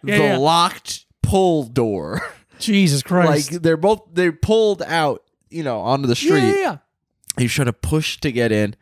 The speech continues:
Speaker 1: So sad.
Speaker 2: And then he finally figures out that you pull the other door, and he just brought tacos in
Speaker 1: <laughs>
Speaker 2: and was, like,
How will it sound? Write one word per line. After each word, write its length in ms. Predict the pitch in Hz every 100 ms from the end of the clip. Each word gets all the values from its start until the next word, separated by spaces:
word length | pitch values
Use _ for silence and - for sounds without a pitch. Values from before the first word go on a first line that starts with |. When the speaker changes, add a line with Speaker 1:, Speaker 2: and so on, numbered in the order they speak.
| -
Speaker 1:
So 500 | - - - 143 117
sad. 180 | - 135
Speaker 2:
And 140 | 135
then 120 | 135
he 120 | 135 131
finally 520 | - 139 135 147 156
figures 360 | - 139 127
out 140 | 120 113
that 100 | 117
you 100 | 110
pull 300 | - - 127
the 140 | 113 104
other 200 | 107 104
door, 280 | 90 95 92 - _
and 100 | 151
he 140 | 160 160
just 320 | 143 196 143
brought 360 | 117 127 165 -
tacos 580 | 143 143 - 104 101
in 400 | 98 82 82 110 - -
Speaker 1:
<laughs> 1080 | 302 - 330 302 339 - 330 311 - 330 262 - _ -
Speaker 2:
and 280 | 165 180 175
was, 180 | 175 170
like, 400 | 175 165 160